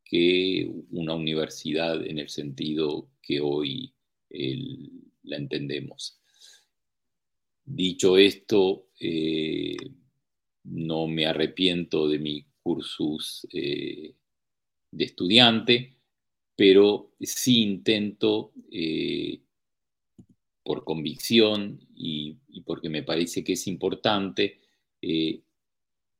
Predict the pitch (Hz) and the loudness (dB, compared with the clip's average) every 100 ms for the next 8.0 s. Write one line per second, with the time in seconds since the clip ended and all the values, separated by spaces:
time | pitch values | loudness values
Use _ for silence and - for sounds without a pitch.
0 | _ 92 87 87 95 95 117 113 110 - | _ -8 -6 -2 0 4 6 6 2 -2
1 | 95 85 98 98 - 95 80 - 123 110 | -6 0 0 0 0 0 0 0 4 4
2 | 98 - 110 131 _ _ _ _ - 90 | 4 -2 -6 -8 _ _ _ _ -2 -2
3 | 92 90 85 76 - 78 78 73 71 69 | -2 -4 -4 -4 -4 -2 0 0 -6 -12
4 | 67 - _ _ _ _ _ - 95 78 | -14 -16 _ _ _ _ _ -12 -6 -2
5 | 80 78 78 - - _ - 101 98 98 | 0 -2 -4 -12 -16 _ -4 0 2 0
6 | 90 95 85 92 98 117 92 82 - 82 | 0 -4 -4 -4 0 0 0 -2 -4 -6
7 | - 98 92 - - 80 76 - 101 - | -2 2 2 2 -2 0 0 -4 -6 -14